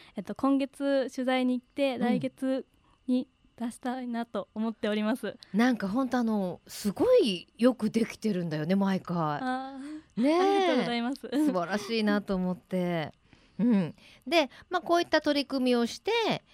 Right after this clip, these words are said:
Speaker 2: いろんな、まあ、食とか脳についての、あの、は-、情報を発信してるということですか？
Speaker 1: そうですね。
Speaker 2: はい。
Speaker 1: はい。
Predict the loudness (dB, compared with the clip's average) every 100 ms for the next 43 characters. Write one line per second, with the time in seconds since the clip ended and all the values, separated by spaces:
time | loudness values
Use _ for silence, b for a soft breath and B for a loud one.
0 | b b b -4 -2 0 0 -2 -6 _
1 | -2 0 0 -4 -12 -8 -6 -6 -6 -4
2 | -2 -2 -6 -10 -14 -10 -6 -6 -6 -8
3 | -10 b b b b -6 -4 -4 -4 -6
4 | 0 0 0 -2 -4 -4 -8 -4 -6 -6
5 | -16 _ _ _ _ -12 -8 -8 -8 -10
6 | -4 -2 -2 _ _ _ _ _ -4 -4
7 | -4 -8 -4 -2 2 4 6 4 0